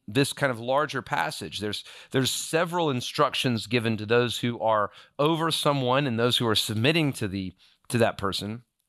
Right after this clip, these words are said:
And there always more instructions are given to the one who's submitting, I, I, to say, like, this is a very difficult thing to do. You, you need to understand that, that to carry out God's design and order in this thing is going to be challenging. And so we see the same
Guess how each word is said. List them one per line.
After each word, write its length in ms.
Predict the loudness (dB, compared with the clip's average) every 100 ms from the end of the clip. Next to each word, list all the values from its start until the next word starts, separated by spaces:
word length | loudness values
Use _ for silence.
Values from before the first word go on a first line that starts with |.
| _ _ _ -8
And 80 | -2
there 80 | 0
always 280 | 2 0 -2
more 380 | 0 2 2
instructions 600 | 2 0 0 0 0 -2 -2 -12 -16 -2
are 80 | 0
given 220 | 2 0
to 80 | 0
the 80 | 2
one 160 | 2
who's 120 | 2
submitting, 420 | -2 2 2 2 -4 -18 -20 -20 -20 -8
I, 100 | -4 -2 -2
I, 40 |
to 120 | -4 0
say, 220 | 2 2
like, 160 | 0
this 120 | -2 0
is 120 | 0
a 40 |
very 240 | 2 2 2
difficult 380 | -2 -2 -2
thing 240 | 2 4 2
to 120 | 0
do. 180 | 0 2
You, 200 | 2 -2
you 180 | 0 2
need 160 | 2
to 80 | 2
understand 720 | 2 0 0 0 2 2 0
that, 120 | -2 -4 -10 -20 -8
that 160 | -2 0
to 140 | 2 0
carry 480 | -2 -2 0 2
out 160 | 2 0
God's 340 | 0 0 0
design 520 | -4 -2 2 2 2 0
and 100 | -2
order 320 | 0 2 2
in 120 | 2
this 200 | 2 2
thing 220 | 2 0
is 160 | 0 -2
going 420 | 0 2 4 4
to 160 | 0 0
be 220 | 2 0
challenging. 720 | 0 2 2 2 0 -4 -4
And 80 | -4
so 100 | -2
we 100 | 0
see 160 | 2
the 80 | 2
same 380 | 2 2 4 2